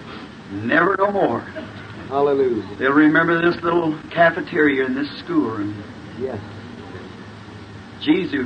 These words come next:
Speaker 1: passed by.
Speaker 2: Seal it, Lord. Hallelujah.
Speaker 1: They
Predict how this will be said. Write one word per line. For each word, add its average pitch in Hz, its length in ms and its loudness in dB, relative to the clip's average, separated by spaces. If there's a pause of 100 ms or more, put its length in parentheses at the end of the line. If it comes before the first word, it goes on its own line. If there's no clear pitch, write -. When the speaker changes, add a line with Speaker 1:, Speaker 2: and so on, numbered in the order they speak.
Speaker 1:
passed 156 460 2
by. 156 420 -4 (400)
Speaker 2:
Seal 143 260 -2
it, 101 100 -4 (100)
Lord. 98 140 -10 (260)
Hallelujah. 104 380 -8 (440)
Speaker 1:
They 143 180 6